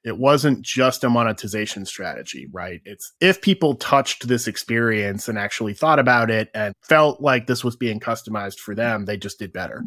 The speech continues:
which we thought was, like, a nice little bonus. It obviously was not the primary reason we were doing it, but we track it 'cause if it ruins the free experience, like,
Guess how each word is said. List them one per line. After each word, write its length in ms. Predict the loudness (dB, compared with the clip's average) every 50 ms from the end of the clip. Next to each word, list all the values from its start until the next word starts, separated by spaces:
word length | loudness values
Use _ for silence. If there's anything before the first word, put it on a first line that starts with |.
| -10 -8
which 180 | -8 -4 0
we 80 | 2 2
thought 240 | 4 4 4 2 2
was, 140 | -2 -2
like, 180 | 0 -2 -2 -2
a 60 | -2
nice 260 | -4 -4 -4 -6 -8
little 160 | -8 -10 -8 -8
bonus. 360 | -8 -10 -10 -10 -10 -4 0
It 60 | 2
obviously 440 | 4 4 4 4 2 2 0 0 0
was 220 | 0 -2 -2 0
not 240 | 2 2 2 0 -2
the 60 | -6
primary 640 | -6 -4 -2 0 2 2 2 2 0 0 0 -2 -2
reason 380 | 0 0 0 0 -2 -2 -4
we 100 | -6 -6
were 100 | -8 -8
doing 360 | -4 0 0 0 0 0 -2
it, 180 | -6 -10 -12 -12 _ _ -8
but 240 | -6 -6 -6 -8 -8 -4
we 120 | -4 -2
track 320 | 0 2 2 2 2 2 2
it 180 | 0 -2 -2
'cause 300 | -2 -2 -2 -2 -4 -6 -4
if 200 | 0 0 0 2
it 140 | 0 -2 0
ruins 360 | 0 -2 0 0 -2 -4 -6
the 80 | -10 -10
free 220 | -10 -8 -8 -8
experience, 680 | -8 -8 -8 -6 -6 -6 -4 -6 -8 -10 -10 -12 -12 -10
like, 200 | -8 -8 -8 -8